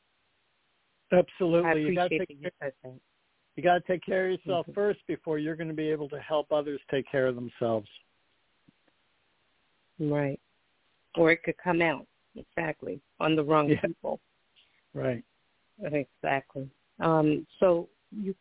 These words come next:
Speaker 2: found yourself approaching some burnout, and what did you do when you found yourself approaching some of that burnout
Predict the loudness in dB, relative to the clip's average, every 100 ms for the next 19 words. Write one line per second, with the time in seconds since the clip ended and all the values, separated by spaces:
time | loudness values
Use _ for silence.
0 | _ 2 4 4 2 2 0 2 2 -2
1 | -6 0 0 0 -4 -4 -2 -4 -2 0
2 | 0 0 -2 -2 -4 -6 -4 0 2 0
3 | -4 -2 0 2 0 2 0 2 0 2
4 | 4 4 2 2 2 2 -4 -4 -4 -4
5 | _ -4 -4 -4 -4 -6 _ _ _ _
6 | -20 -2 2 4 2 2 0 0 -2